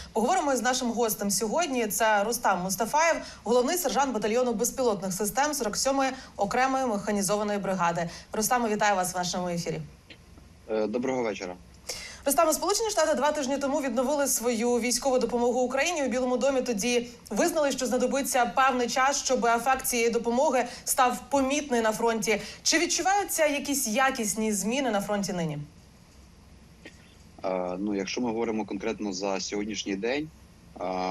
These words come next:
Speaker 2: то наразі поки що не, не сильно відчувається, але ми знаємо, що найближчим часом має бу-, мають бути перші вже поставки, е, озброєння і боєприпасів для артилерії.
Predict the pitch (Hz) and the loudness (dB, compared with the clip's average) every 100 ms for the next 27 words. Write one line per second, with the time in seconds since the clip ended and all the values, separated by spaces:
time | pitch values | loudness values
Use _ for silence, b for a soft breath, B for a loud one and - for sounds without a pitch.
0 | 92 92 90 90 87 - - 107 104 104 | -2 -2 -4 -6 -8 -12 -4 2 2 2
1 | 101 104 110 117 107 95 104 101 - 107 | 2 2 2 2 0 -2 -2 0 0 2
2 | 95 101 104 95 107 120 98 92 95 104 | 0 0 0 0 0 0 0 0 0 0
3 | 123 143 - 98 87 95 98 95 107 117 | 2 2 0 0 0 0 0 0 0 0
4 | 107 95 - 92 95 90 101 98 - 98 | 0 -2 -2 -2 -2 -2 -4 -4 -2 -2
5 | 98 90 90 87 85 92 98 104 95 90 | -2 -2 0 -2 -4 -8 0 2 2 2
6 | 101 90 98 92 87 85 90 - 95 - | 0 2 2 2 -2 -4 -2 2 0 0
7 | 85 B B B B - 90 85 82 90 | -6 B B B B 0 2 2 2 0
8 | 85 107 117 104 92 85 82 90 98 95 | 2 2 2 2 0 -4 -6 -4 0 0
9 | 90 90 87 90 - 73 - - - 76 | 0 -2 -2 -4 -4 -6 -6 -10 -10 -4
10 | 87 82 80 80 76 73 71 | 0 0 0 -2 -2 -2 -4